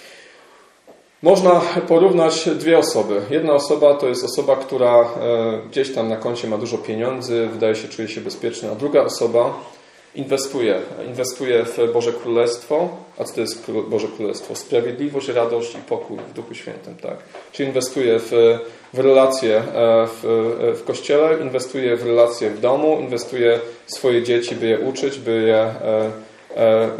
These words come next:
uczyć drogi Pańskiej, oddaje radośnie dziesięcinę, e, wspiera chorych, sieroty, wdowy i tak dalej, i tak dalej. Nadchodzi kryzys i w sumie kto traci? Ta osoba, która inwestowała, nie traci. Ona ma zapisane wiele rzeczy na koncie w niebie, tak?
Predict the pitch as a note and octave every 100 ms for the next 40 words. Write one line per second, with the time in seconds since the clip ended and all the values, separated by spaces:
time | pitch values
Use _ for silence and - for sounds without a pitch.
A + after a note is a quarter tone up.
0 | - C3 - A2+ B2 B2 C#3 - C3+ C#3
1 | - D3+ D3+ D#3 B2 C3 B2+ B2 A#2+ B2
2 | - A2+ G#2+ A2 G#2+ D3 D3+ D3+ E3 -
3 | - - - - A#2 A#2 A#2 A#2 - C#3
4 | B2+ A#2 A#2 - C3+ C#3 C3+ - B2 A#2
5 | A#2 C3 B2 A2+ B2 B2+ C3+ D3 - -
6 | - B2+ B2 B2+ B2 B2 A#2+ - A#2+ A2+
7 | C3+ F3+ - - C#3 C#3+ - D#3 C#3+ C#3
8 | D3+ D#3 G3 - - - _ _ - _
9 | - - F#3 F#3 F3+ F3+ - - - -
10 | - G#2 - - - - _ D3+ D3 D#3+
11 | E3 E3 D#3 D3+ D3 D#3 C#3 C#3 C#3 C3+
12 | E3 - - A2+ B2+ C3+ - - B2 D3+
13 | C#3+ - - C#3 B2+ B2+ C3+ A#2 B2+ -
14 | A2+ - C3 A#2 - A2+ - C3 C3+ G2+
15 | - A#2+ -